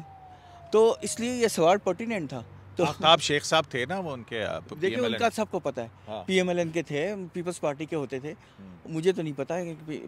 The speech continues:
Speaker 1: पीटीआई का है कोई, मुझे नहीं मालूम। तो नहीं इसलिए मालूम कि पार्लियामेंट्री पार्टी
Speaker 2: अभी तो
Speaker 1: मीटिंग
Speaker 2: कैबिनेट की मीटिंग्स भी नहीं हुई।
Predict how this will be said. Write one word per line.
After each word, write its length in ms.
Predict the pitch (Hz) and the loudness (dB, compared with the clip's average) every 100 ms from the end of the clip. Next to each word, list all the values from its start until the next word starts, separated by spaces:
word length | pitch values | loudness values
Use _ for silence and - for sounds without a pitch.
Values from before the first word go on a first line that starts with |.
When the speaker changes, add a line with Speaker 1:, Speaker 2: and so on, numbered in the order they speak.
| - | -8
Speaker 1:
पीटीआई 420 | 147 151 156 160 | -8 -2 -2 -2
का 100 | 180 | -2
है 160 | 139 156 | -6 -8
कोई, 200 | 220 214 | -8 -10
मुझे 220 | 180 185 | -8 -8
नहीं 100 | 185 | -6
मालूम। 280 | 143 120 123 _ _ _ _ _ _ - | -8 -8 -12 _ _ _ _ _ _ -2
तो 160 | 190 180 | 2 2
नहीं 360 | 165 180 233 | 2 2 2
इसलिए 260 | 208 208 214 | 0 -2 0
मालूम 320 | 185 180 208 | 2 2 0
कि 80 | 208 | -2
पार्लियामेंट्री 460 | 196 180 185 190 | 2 2 0 -4
पार्टी 260 | 190 180 180 | 0 0 2
Speaker 2:
अभी 140 | 180 | 0
तो 40 | 175 | 0
Speaker 1:
मीटिंग 120 | 185 | -2
Speaker 2:
कैबिनेट 300 | 151 151 160 | -4 -4 -6
की 80 | 165 | -2
मीटिंग्स 320 | 147 151 156 | -2 -2 -6
भी 80 | 151 | -10
नहीं 120 | 151 | -10
हुई। 120 | 107 | -12